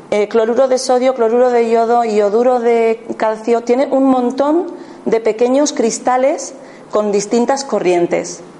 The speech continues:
Entonces, esta sal nos hace que nuestro cerebro tenga diferentes formas de pensar. El hecho de que nos estén dando una sal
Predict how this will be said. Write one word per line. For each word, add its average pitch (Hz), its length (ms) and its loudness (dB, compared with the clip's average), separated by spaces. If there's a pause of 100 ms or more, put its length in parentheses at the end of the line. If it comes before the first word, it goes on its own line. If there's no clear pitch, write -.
(160)
Entonces, 196 340 0
esta 220 240 -2
sal 294 360 -2 (500)
nos 214 200 0
hace 247 380 -2 (300)
que 214 100 0
nuestro 208 260 -2
cerebro 262 520 0 (400)
tenga 254 200 2
diferentes 247 680 -2
formas 220 600 -2 (100)
de 185 140 -2
pensar. 180 500 -2 (920)
El 226 140 2
hecho 240 180 0
de 285 140 2
que 285 100 0
nos 269 180 0
estén 262 300 0
dando 254 240 0
una 226 180 0
sal 226 380 -2